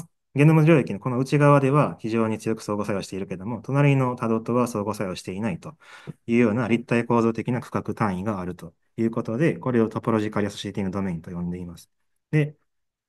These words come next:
まあ、簡単にゲノムを多度構造で分割できれば簡単なんですけども、ちょっと、もうちょっと事態は複雑でして、こういう感じで多度の内側にさらに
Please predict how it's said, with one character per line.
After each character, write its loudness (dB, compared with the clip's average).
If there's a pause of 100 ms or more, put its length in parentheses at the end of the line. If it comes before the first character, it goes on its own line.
(200)
ま -10
あ、 -10
簡 2
単 4
に 6
ゲ 2
ノ 4
ム 4
を 0
多 -2
度 4
構 4
造 -4
で -8
分 -2
割 -4
で -2
き -6
れ -2
ば -8
簡 -8
単 -4
な -6
ん -6
で -12
す -20
け -16
ど -10
も、 -6
ち -4
ょ 0
っ -6
と、 -8 (300)
も 2
う 2
ち 4
ょ 4
っ -8
と 0
事 -4
態 -6
は -8
複 -4
雑 -2
で -6
し -12
て、 -8 (400)
こ 2
う 8
い 8
う 4
感 4
じ 0
で 2
多 -10
度 4
の 6
内 0
側 2
に -4 (260)
さ 2
ら 6
に -4